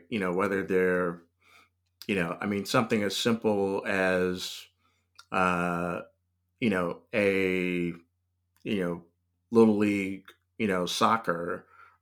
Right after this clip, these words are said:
um, you know, team or baseball team, you know, can, it, it's not like those things take on any, you know, political dimensions, right, per,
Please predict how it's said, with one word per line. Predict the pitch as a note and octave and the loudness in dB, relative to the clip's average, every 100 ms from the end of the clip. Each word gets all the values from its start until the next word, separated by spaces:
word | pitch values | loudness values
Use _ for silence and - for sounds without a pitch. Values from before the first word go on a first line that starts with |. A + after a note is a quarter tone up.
| G#2+ | -2
um, | G2 F#2+ F#2+ F#2 F#2 F#2 F2+ F2+ F2+ E2 - _ _ _ _ | 0 2 2 2 0 -2 -2 -4 -4 -8 -14 _ _ _ _
you | A2 | -4
know, | F#2 F2 | -2 -2
team | - G#2+ F#2+ F#2+ G2 | 0 0 0 -2 -2
or | F#2 F2+ | 0 0
baseball | E2+ F#2+ F#2+ F#2+ F2 | 2 0 0 -2 -2
team, | - F#2+ F2+ F2+ F2+ F2 - - - _ - | -2 -2 -2 -2 -4 -6 -12 -20 -20 _ -6
you | A2 | -2
know, | F2+ F2 - _ _ | 0 -2 -8 _ _
can, | - A2 G#2 G2+ G#2+ - _ - | 0 2 4 0 -6 -14 _ -6
it, | G#2 - - | -6 -8 -4
it's | A#2 C#3+ | -2 6
not | D3+ C#3 | 6 8
like | A#2+ G#2 | 4 6
those | A#2 A2 - | 6 6 2
things | A2+ G#2+ G2 - - _ _ - | 2 2 0 -6 -12 _ _ 2
take | C3+ B2 A#2 | 6 6 6
on | A2 G#2 G#2 | 4 4 2
any, | A2+ A2+ G#2+ G#2 G#2 G2+ A2 - _ - | 2 4 4 4 0 -4 -8 -12 _ -4
you | A2+ | 0
know, | F#2+ F2+ - _ _ _ _ _ | 2 0 -4 _ _ _ _ _
political | - A#2 C3+ C#3 G2+ F2+ F2+ | 2 8 8 8 4 -2 -2
dimensions, | G2+ F#2 F2 F2 D#2 D2 - - - | -2 0 -2 -4 -8 -8 -10 -12 -4
right, | F#2+ E2+ - - | -2 -2 -6 -4
per, | G2 F2+ | -4 -4